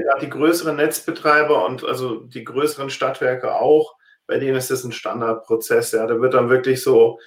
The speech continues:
ein Musterpapier, äh, bürokratisch, wie du sagst, ne, richtig schön reingeschmissen und dann kriege ich dann eine Unterschrift zurück und dann wird das abgelegt im Ordner X Y und ich weiß, der hat das alles gemacht.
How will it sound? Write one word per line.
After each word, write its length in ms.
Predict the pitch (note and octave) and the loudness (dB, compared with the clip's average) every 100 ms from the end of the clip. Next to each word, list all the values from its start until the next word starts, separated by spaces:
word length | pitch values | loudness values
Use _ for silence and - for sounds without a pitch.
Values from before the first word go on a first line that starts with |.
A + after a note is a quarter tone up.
| _ - | _ -10
ein 120 | A#2 | -4
Musterpapier, 1700 | B2+ D3+ - C#3+ C3 B2 - C3 - C#3 D3 C#3 C3+ B2+ - A#2+ A2+ | 0 0 4 4 4 0 -2 -2 -2 -4 2 4 4 2 -2 -2 -2
äh, 60 | |
bürokratisch, 720 | A#2 C3 C3 - C3+ A#2 C3+ - | 0 0 0 2 4 2 -2 -8
wie 60 | |
du 80 | C3 | -6
sagst, 360 | B2+ B2+ B2+ - | -2 -2 -2 -4
ne, 100 | C3+ | -4
richtig 280 | D3 C#3+ C3 | -4 -6 -6
schön 280 | C3 B2+ - - _ - | -4 -6 -10 -20 _ 0
reingeschmissen 880 | A2+ D3 C#3+ - C#3+ D3 - C3 | 2 2 -4 -8 -8 -6 -6 -6
und 80 | B2 | -2
dann 120 | A#2+ | -2
kriege 180 | A#2+ C#3 | -2 -6
ich 100 | C3+ | -6
dann 100 | C3+ | -4
eine 80 | B2+ | -2
Unterschrift 520 | A#2 B2+ B2+ C3+ C3 | -2 -2 -2 -2 -4
zurück 360 | - A#2 A2+ - | -4 -2 0 0
und 60 | |
dann 100 | B2 | 0
wird 120 | B2+ C3 | 2 0
das 120 | C3 | 0
abgelegt 480 | B2+ C3 C3 B2+ B2+ | 0 -2 -2 -2 -2
im 140 | A#2 | -2
Ordner 280 | A#2 B2+ B2 | 0 2 0
X 120 | A#2+ | -2
Y 380 | - - C3 B2+ B2 | -8 -6 -2 -2 -2
und 80 | A#2 | -6
ich 120 | A#2 | -2
weiß, 240 | A#2 A2+ | 0 2
der 100 | A2+ | 0
hat 80 | A2 | -6
das 120 | A2 | -6
alles 260 | - - - | -8 -10 -12
gemacht. 280 | G#2+ - | -18 -20